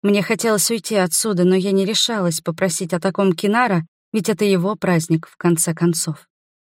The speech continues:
Нерина с Тахиром тоже не отходили друг от друга. Они танцевали, и игнорировали взгляды его высочества, который был явно недоволен, что у Снежинки появился парень. Как бы странно ни звучало, но Бьянка и ее матушка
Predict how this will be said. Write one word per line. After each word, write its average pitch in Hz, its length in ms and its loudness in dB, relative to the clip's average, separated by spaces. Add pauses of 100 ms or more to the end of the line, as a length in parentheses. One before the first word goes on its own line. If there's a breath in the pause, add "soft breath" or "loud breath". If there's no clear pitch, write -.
(200)
Нерина 247 340 2
с - 100 -2
Тахиром 190 460 0
тоже 180 260 0
не 180 100 4
отходили 180 460 0
друг 170 260 0
от 190 100 0
друга. 165 400 -2 (380)
Они 240 200 4
танцевали, 196 800 0 (280)
и 262 140 2
игнорировали 208 640 2
взгляды 190 440 0
его 185 240 4
высочества, 196 680 -2
который 214 400 -2
был 208 220 0
явно 220 400 0
недоволен, 226 680 2 (160)
что - 220 -2
у 185 60 2
Снежинки 165 480 0
появился 170 560 0
парень. 147 420 -4 (680)
Как 208 160 0
бы 180 100 4
странно 180 420 2
ни 180 140 6
звучало, 190 560 0
но 190 180 4
Бьянка 180 520 2
и 233 80 2
ее 190 240 2
матушка 175 680 0